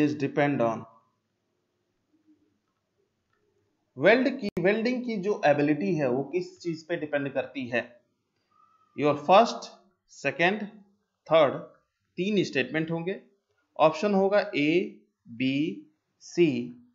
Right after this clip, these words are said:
डी, ये option होंगे। इसमें पहला correct होगा, इसमें दूसरा correct होगा, इसमें पहला दूसरा दोनों correct हो सकता है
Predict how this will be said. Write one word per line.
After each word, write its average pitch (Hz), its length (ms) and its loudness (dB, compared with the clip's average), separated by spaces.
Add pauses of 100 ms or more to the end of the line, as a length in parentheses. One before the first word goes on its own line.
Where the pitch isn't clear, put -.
(260)
डी, 139 580 -8
ये 139 160 0
option 127 380 -2
होंगे। 151 300 -4 (420)
इसमें 175 280 -4
पहला 151 260 2 (100)
correct 185 280 0
होगा, 190 240 -2 (1000)
इसमें 185 320 -4
दूसरा 127 340 0
correct 185 340 0
होगा, 180 260 0 (540)
इसमें 202 280 -4 (100)
पहला 147 380 2 (240)
दूसरा 127 360 -6
दोनों 127 320 -4
correct 185 360 -4
हो 175 80 -2
सकता 185 340 -4
है 180 140 -8